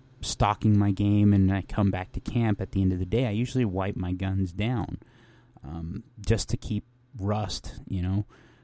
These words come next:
away from the metal parts,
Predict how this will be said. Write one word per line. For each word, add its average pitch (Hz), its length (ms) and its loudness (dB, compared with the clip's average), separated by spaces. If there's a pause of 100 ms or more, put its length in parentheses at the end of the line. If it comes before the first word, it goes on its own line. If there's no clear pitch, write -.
(240)
away 107 360 0
from 104 520 4 (280)
the 110 120 4
metal 104 300 6
parts, - 720 -2